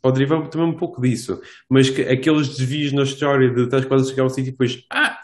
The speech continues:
ainda não, vais ter que voltar atrás", ou tipo, cena assim do género, ah, que na altura, ah, eu lembro-me de,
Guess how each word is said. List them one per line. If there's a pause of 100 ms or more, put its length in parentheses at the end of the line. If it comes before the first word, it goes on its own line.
(140)
ainda
não,
vais
ter
que
voltar
atrás", (240)
ou
tipo,
cena
assim
do
género, (440)
ah,
que
na
altura, (220)
ah, (160)
eu
lembro-me
de,